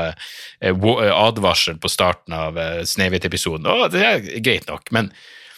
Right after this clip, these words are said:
men ideen om at s-, om at Snehvit sender ut feil signal til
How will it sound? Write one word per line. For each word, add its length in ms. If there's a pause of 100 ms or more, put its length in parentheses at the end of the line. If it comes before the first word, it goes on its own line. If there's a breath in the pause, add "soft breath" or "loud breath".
(200 loud breath)
men 160
ideen 800 (420)
om 160
at 120
s-, 340
om 180
at 100
Snehvit 440
sender 340
ut 120
feil 380
signal 680
til 120